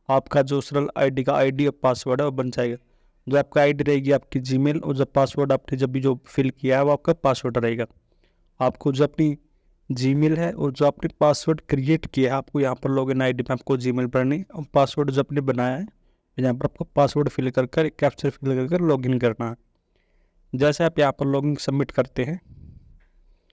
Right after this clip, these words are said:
तो आपके सामने इस प्रकार का इंटरफेस आ जाएगा। यहाँ पर आपको एक ऑप्शन दिखेगा apply for service का,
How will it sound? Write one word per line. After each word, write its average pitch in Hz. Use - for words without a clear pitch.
तो 143
आपके 135
सामने 143
इस 139
प्रकार -
का 139
इंटरफेस 135
आ 131
जाएगा। 127
यहाँ 139
पर 143
आपको 147
एक 143
ऑप्शन 143
दिखेगा 135
apply 139
for 143
service 123
का, 123